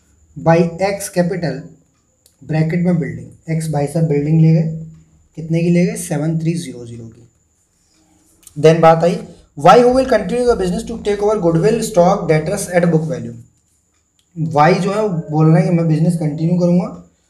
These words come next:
तो बहुत सारे asset जो है वाई ले जाएंगे। तो हम एक एक asset का नाम लिख ले रहे हैं by वाइज capital के नाम से। Goodwill, stock, डेटर, इन तीनों को ले गए book value पर। Goodwill,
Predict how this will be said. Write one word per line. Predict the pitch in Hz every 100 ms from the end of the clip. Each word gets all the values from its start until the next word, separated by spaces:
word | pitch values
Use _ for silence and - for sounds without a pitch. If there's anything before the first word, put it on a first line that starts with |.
| _ _
तो | 151
बहुत | 135 147 208 -
सारे | 202 190
asset | 165 180
जो | 170
है | 214
वाई | 202 156 165
ले | 170
जाएंगे। | 165 170 175
तो | - - - _ _ 160
हम | 170
एक | 175
एक | 190
asset | 180 - 175
का | 170 175
नाम | 165 156 160
लिख | 160
ले | 170
रहे | 170
हैं |
by | 165 160
वाइज | 143 143
capital | 165 156 156 160
के | 170
नाम | 165 160
से। | 220 - - _ _ -
Goodwill, | 135 170 180 247 208
stock, | - 180 214 - - - 165
डेटर, | 151 147 143 160
इन | 175
तीनों | 175 190 190
को |
ले | 202 180
गए | 185
book | 151 135
value | 139 123 123
पर। | 120 123 120
Goodwill, | 143 139 143 190 -